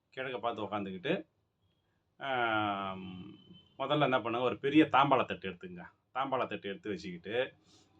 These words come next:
அ, ஒரு முதல்ல பச்சை அரிசியில சாதம் நல்லா குழைச்சு பொங்கிடணும். பொங்கிட்டு, அதை கொஞ்சம் ஆற வச்சு, அதுல வந்து கொஞ்சம் தயிர், அ, கருப்பு எள்ளு, இதை மூணுமே கலந்து உருண்டை பிடிச்சுங்க.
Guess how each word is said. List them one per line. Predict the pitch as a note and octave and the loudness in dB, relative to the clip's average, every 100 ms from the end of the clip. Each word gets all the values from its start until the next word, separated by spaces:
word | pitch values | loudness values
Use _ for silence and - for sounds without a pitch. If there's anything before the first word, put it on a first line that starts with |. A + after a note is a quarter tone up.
| - | -4
அ, | B2 A#2 A2+ | 0 2 2
ஒரு | A2+ A2+ | 0 0
முதல்ல | A2 A2 A2 C3 C3+ | 0 0 2 2 2
பச்சை | C3 A#2 D3 | 0 0 2
அரிசியில | A2+ - A2+ A#2+ G#2 G2 | 2 0 6 8 8 4
சாதம் | F#2 A2+ A2+ G#2+ | 2 4 6 4
நல்லா | G#2 G#2 | 2 0
குழைச்சு | A#2 A#2 G#2+ - | 2 0 -2 -8
பொங்கிடணும். | A2+ A2 F#2+ F2 _ _ _ | -6 -4 -4 -8 _ _ _
பொங்கிட்டு, | A#2+ A#2 G#2+ C3 F3+ _ _ _ - | -12 -10 -8 -6 -8 _ _ _ -14
அதை | A#2 | -10
கொஞ்சம் | A2+ A2+ | -6 4
ஆற | A2+ A#2 | 6 6
வச்சு, | G2 F2+ D3+ D#3+ - | 4 -2 -4 -4 -4
அதுல | G#2+ G#2 | -2 0
வந்து | G#2+ A2+ | 0 0
கொஞ்சம் | G#2+ G#2 G2 F#2+ F2+ E2+ | -2 -2 -2 -4 -4 -4
தயிர், | F#2+ A#2+ A#2 B2 - _ _ _ _ G#2 | -2 2 2 0 -2 _ _ _ _ -18
அ, | G2 | -18
கருப்பு | - C3+ D3+ B2+ | -4 0 0 0
எள்ளு, | G2+ G#2 G2+ - _ _ _ | 2 2 2 -2 _ _ _
இதை | A2+ A#2 | -8 -4
மூணுமே | C3 B2+ B2+ | -2 -2 0
கலந்து | G#2 A2 B2 G2+ F#2 F2 E2+ - - - _ G2+ | 0 -2 -2 -2 -2 -6 -10 -16 -20 -20 _ -10
உருண்டை | A2+ B2+ E3 | -6 -2 -2
பிடிச்சுங்க. | G3+ F#3 E3+ | -4 -12 -12